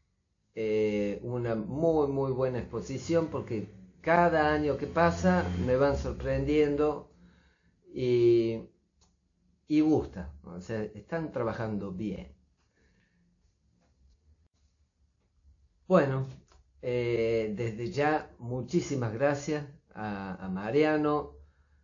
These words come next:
a la Caja de Previsión Social y al Consejo Profesional de Ciencias Económicas por darnos otra oportunidad en este, en este tiempo que está difícil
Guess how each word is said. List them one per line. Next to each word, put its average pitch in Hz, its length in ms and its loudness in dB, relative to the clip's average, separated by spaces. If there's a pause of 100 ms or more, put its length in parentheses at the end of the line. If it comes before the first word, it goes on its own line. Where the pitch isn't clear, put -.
(140)
a 101 100 -14
la 95 160 -10
Caja 104 260 -10
de 98 60 -8
Previsión 101 500 -10
Social 147 760 2
y 107 280 -4
al 98 160 -8
Consejo 104 480 -12
Profesional 110 640 -8
de 104 80 -6
Ciencias 110 380 -8
Económicas 156 640 -2
por 117 500 0 (640)
darnos 147 720 2
otra 151 460 2
oportunidad 175 880 2
en 156 160 0
este, 139 800 2
en 131 120 -4
este 135 240 -6
tiempo 147 600 -2
que 110 260 -4
está 123 240 -8
difícil 180 680 -2